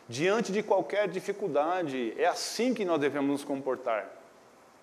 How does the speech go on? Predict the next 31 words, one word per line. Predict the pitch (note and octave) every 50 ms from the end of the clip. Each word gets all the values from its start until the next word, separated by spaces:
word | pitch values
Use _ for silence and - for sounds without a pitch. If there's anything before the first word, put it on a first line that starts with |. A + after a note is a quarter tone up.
| - - - - - - - - - - -
Mas | - D#3 F#3
eu | G3+ G#3
quero | G#3 - G3+ F#3+
descer | F3+ E3+ F3+ D#3+ - - F3+ F3 D#3+
agora, | D3 B2+ B2 D3 D#3+ F3 F3+ F3+ D3+ C3 A#2+
né? | A2+ A#2+ C#3+ E3+
Eu | D#3+
quero | E3 - D#3 D#3 D#3+
que | D#3 -
você | C#3+ C#3+ D3 - - - C#3+ C3+
não | B2+ D3+ F3 F3+
pense | D#3+ - D3+ F3 G3 F#3 - - C#3+
que | - - C#3
nós | C3+ C#3 C#3+ C3
vamos | A2+ C#3+ C#3 C#3+ C#3 C#3+
abandonar | B2 A#2 B2+ C3+ C3+ B2+ A#2 A#2 B2+ C3+
o | C3
texto, | B2+ - - B2+ C#3 D3 C3+ - - - B2
mas | A#2+ C#3 C#3+ D#3+
eu | E3+
preciso | D#3 - F3 - - A#3+ B3+ B3+
responder | F3+ E3+ E3+ C#3 - - D3+ C3+ B2+ B2+ B2
essa | B2 B2 - B2+
pergunta. | B2 - C3 A#2+ A2 G#2+ A2+ G#2 F#2 - - - - - - - - - - - - - - - - - - - - - - - - - - - - - - -
Se | - - F#3+ G3+
Deus | D3+ E3+ F3+ E3 C#3+
não | C#3 C#3+ B2
muda, | A#2+ B2+ D#3+ G3 G#3 F3 C3+ C3 A#2 G#2+ G2+ F#2+ - -
faz | - E3 F#3+ G#3+ G3+
sentido | - - E3 D3 B2+ - - D3+ D3+ B2+ B2
orar? | A#2 A2 A#2 D3+ F3+ F3 C3+ A2+ -